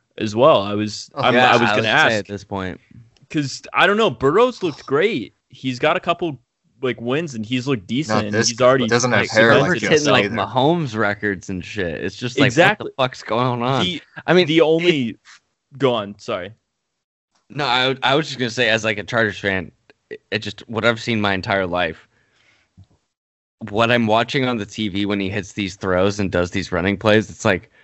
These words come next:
Speaker 3: holy shit. <laughs> This is football. <laughs> Like, this is,
Speaker 2: <laughs> This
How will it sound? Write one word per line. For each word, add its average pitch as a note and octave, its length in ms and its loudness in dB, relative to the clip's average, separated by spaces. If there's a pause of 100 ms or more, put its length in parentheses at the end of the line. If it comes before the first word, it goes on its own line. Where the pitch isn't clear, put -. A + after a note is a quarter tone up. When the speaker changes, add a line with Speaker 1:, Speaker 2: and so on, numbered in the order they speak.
(360)
Speaker 3:
holy A#2 480 0
shit. - 580 -2 (720)
<laughs> B2+ 80 -2 (360)
This A#2 320 0
is A2+ 200 -2
football. A#2 600 -2
<laughs> - 40 -12
Like, - 140 2
this F#3 440 0
is, F#3+ 220 0
Speaker 2:
<laughs> - 0 -
This G4+ 200 2